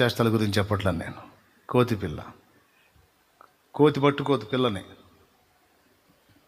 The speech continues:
పిల్లే పట్టుకోవాలా. నీలో అది తీసుకొని రావటానికి నిన్ను ఒంటరిని చేస్తాడు. ఇక ఆయన ఎడంగా, ఎడంగా, ఎడంగా, ఎడంగా పోతుంటాడు. ఇక నువ్వు వెంటబడాలా.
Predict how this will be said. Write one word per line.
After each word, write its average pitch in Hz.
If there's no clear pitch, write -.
పిల్లే 127
పట్టుకోవాలా. 92
నీలో 127
అది 104
తీసుకొని 120
రావటానికి 98
నిన్ను 104
ఒంటరిని 107
చేస్తాడు. -
ఇక 123
ఆయన 143
ఎడంగా, 156
ఎడంగా, 156
ఎడంగా, 156
ఎడంగా 156
పోతుంటాడు. 143
ఇక 120
నువ్వు 123
వెంటబడాలా. 113